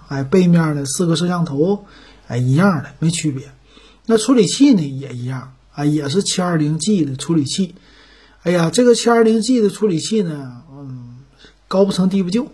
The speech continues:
哎，就这种感觉哈。反正售价也不便宜，但是呢，你说比骁龙的，就是自己家跟自己家比呗。呃，之前的红米 Note 八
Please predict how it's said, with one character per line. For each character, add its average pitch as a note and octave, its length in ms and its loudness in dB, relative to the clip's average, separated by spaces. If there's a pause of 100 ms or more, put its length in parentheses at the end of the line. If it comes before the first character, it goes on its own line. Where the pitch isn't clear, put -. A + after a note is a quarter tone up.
(140)
哎， B2 200 -10
就 D3+ 140 -6
这 A3+ 160 6
种 C3+ 160 0
感 C3 220 -8
觉 B2 160 -16
哈。 C3 420 -10
反 C3 120 -14
正 D3+ 80 -8
售 F#3 180 -2
价 F#3 200 2
也 D3 40 -2
不 D#3 140 -2
便 C3 380 -10
宜， D#3 80 -10 (540)
但 A3 200 2
是 A3+ 100 4
呢， G#3+ 140 6
你 E3 160 -2
说 A3+ 180 6
比 D#3+ 180 -8
骁 G#3 240 4
龙 G#3 280 2
的， G3+ 480 -2
就 F3 160 -14
是 F3+ 100 -14 (840)
自 A#3+ 160 6
己 E3+ 60 2
家 E3+ 160 2
跟 G#3 200 4
自 G#3 160 4
己 C3+ 100 0
家 D3+ 220 -4
比 E3 80 -4 (100)
呗。 - 260 -14 (840)
呃， C3+ 160 -6
之 G#3 220 0
前 E3 300 0
的 E3+ 580 2
红 F3+ 240 2
米 D3+ 240 0
Note E3+ 300 -6
八 D3 360 -8